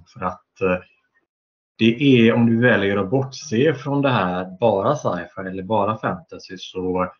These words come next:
kan till exempel en lättbyggd, eh, P trettio-fyra eller en tigervagn må vara,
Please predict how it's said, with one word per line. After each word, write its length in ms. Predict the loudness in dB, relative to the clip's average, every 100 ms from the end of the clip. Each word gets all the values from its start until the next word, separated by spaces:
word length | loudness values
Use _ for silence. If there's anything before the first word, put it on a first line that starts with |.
| _ _ _ _
kan 180 | -2 -2
till 120 | -2
exempel 440 | -4 -2 -4 -4 -8
en 160 | -6
lättbyggd, 800 | -8 -10 _ -10 -10 -8 -12 -4
eh, 340 | 0 2 0 -4 _ _ _ _ _ _ _ 4
P 120 | 4
trettio-fyra 720 | 6 4 4 6 8 8 6
eller 140 | 6
en 100 | 6
tigervagn 800 | 6 4 4 4 4 4 4 2 2
må 140 | 4 4
vara, 480 | 4 4 4 0